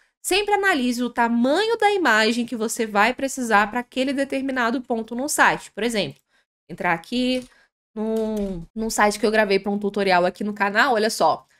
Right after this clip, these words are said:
Aqui no banner, por exemplo, eu poderia usar uma imagem de mil novecentos e vinte por mil e oitenta pixels aqui pra versão de desktop, beleza? Essa aqui precisa desse mesmo tamanho? Não.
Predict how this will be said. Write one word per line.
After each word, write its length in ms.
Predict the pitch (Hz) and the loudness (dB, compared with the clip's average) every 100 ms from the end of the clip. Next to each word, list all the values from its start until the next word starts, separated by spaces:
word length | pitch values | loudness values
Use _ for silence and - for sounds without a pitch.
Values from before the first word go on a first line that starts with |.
| _ | _
Aqui 320 | - 311 - 262 | 0 0 2 2
no 160 | 294 | 2
banner, 520 | 269 262 254 311 - - | 4 4 4 0 -4 -4
por 120 | 359 | 0
exemplo, 540 | 349 233 208 277 466 - | 2 0 0 -2 -4 -6
eu 60 | 415 | -4
poderia 340 | 349 269 247 | -2 0 0
usar 220 | 208 180 | 4 2
uma 180 | 175 233 | 4 0
imagem 440 | 294 190 185 240 | 0 2 2 0
de 160 | 302 370 | 0 0
mil 180 | 339 208 | 0 -2
novecentos 440 | 180 - 165 175 | -4 -6 -6 -4
e 40 | 269 | -4
vinte 360 | 339 320 339 | -4 -4 -6
por 200 | - 440 | -8 -4
mil 160 | 403 330 | -2 -2
e 80 | 330 | -2
oitenta 340 | 330 320 311 339 | -4 -4 -6 -6
pixels 460 | 277 269 294 285 | -6 -6 -6 -4
aqui 360 | 302 - 269 277 - _ _ | -4 -4 -4 -4 -18 _ _
pra 140 | 381 | 2
versão 360 | 415 392 302 285 | 2 0 -2 -2
de 140 | 285 | 0
desktop, 720 | 294 302 381 - 349 269 - 165 | 0 0 -2 2 4 4 0 -6
beleza? 500 | 240 311 202 185 - - _ | 0 2 2 0 -8 -16 _
Essa 260 | 262 381 392 | 2 2 2
aqui 220 | 349 359 | 2 0
precisa 560 | 370 320 - 359 381 285 | 0 -2 2 4 4 2
desse 260 | 254 - | 0 0
mesmo 360 | 254 320 330 254 | 2 2 0 -2
tamanho? 600 | 202 226 330 254 190 180 - - | -2 0 2 2 0 -4 -12 -14
Não. 440 | 480 466 349 339 | -4 0 2 0